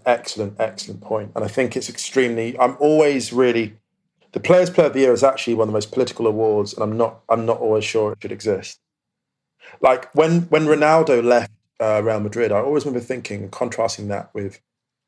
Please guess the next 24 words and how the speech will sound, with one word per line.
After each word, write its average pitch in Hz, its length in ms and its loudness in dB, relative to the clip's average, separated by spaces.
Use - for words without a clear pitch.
Ronaldo 160 140 2
left 156 160 0
Madrid, 120 280 -2
it's - 200 -14
always 151 260 0
interesting 127 240 -10
seeing 127 300 -2
who 113 80 -4
says 120 200 0
goodbye 107 300 -2
on 104 80 -2
social 107 280 -8
media 101 140 -8
and 87 80 -12
who 90 60 -10
doesn't. 101 380 -6
'Cause 117 140 -2
you 120 60 -4
can't 151 300 2
fake, 120 240 2
you - 560 -20
can't 143 220 0
fake 131 260 0
that. - 260 -6